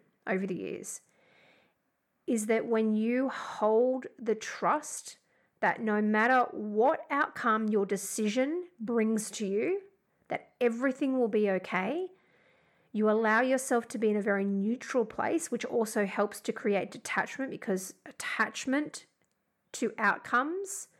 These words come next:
attachment to decision, like, decision attachment. So when your decision is attached to an outcome, so it's very linear, right? If I do this, I'm gonna get this. And that's when we get very intense attachment.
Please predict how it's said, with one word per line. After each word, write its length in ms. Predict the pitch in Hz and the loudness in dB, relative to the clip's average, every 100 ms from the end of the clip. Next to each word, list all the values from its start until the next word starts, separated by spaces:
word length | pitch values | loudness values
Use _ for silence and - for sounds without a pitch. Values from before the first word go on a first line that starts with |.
| _ _ | _ _
attachment 640 | - - 247 - 285 269 - | -14 -4 -4 -2 -4 -6 -6
to 120 | 220 | -8
decision, 580 | 196 196 - 247 247 240 | -6 -6 -4 -2 0 0
like, 160 | 202 - 220 | -2 -4 -10
decision 720 | 196 208 - 262 277 320 381 370 - _ _ - | -6 -4 -2 0 2 0 0 -4 -10 _ _ -10
attachment. 640 | - - - - 185 - - _ _ _ _ _ - | -6 -4 -6 -6 -8 -8 -12 _ _ _ _ _ -6
So 220 | - 196 | -2 2
when 160 | 214 | 2
your 120 | 214 202 | 4 2
decision 460 | 196 - 294 302 | 0 0 2 4
is 120 | 285 | 2
attached 420 | 233 - - - - | 0 -2 -2 -2 -4
to 80 | |
an 60 | 220 | -2
outcome, 380 | 202 - - 180 | -2 -2 -8 -4
so 260 | - 196 185 - _ _ | 0 2 0 -10 _ _
it's 180 | 247 202 | -2 0
very 280 | 196 240 233 | 4 6 6
linear, 400 | 220 226 202 175 | 4 4 4 4
right? 260 | 180 262 - | 4 4 2
If 100 | 208 | 2
I 100 | 196 | 2
do 240 | 190 294 | 4 4
this, 220 | 269 262 | 4 0
I'm 120 | 277 | 0
gonna 120 | 214 196 | 0 0
get 340 | 196 208 - | 0 -2 -2
this. 440 | - 202 - - - - - - - _ _ _ _ _ _ _ _ _ _ _ _ _ _ _ _ - | -6 -4 -4 -6 -8 -18 -20 -20 -20 _ _ _ _ _ _ _ _ _ _ _ _ _ _ _ _ -14
And 120 | - 240 | -4 0
that's 260 | 233 - - | 0 -2 -4
when 280 | 277 330 240 | 0 2 2
we 120 | 220 | 2
get 300 | 202 202 - _ _ | 0 -2 -6 _ _
very 720 | 311 214 208 240 240 247 233 | -6 -4 0 4 6 6 6
intense 420 | 214 214 220 208 - | 2 0 -2 -4 -4
attachment. 640 | - - - - 175 - | -6 -6 -6 -8 -8 -10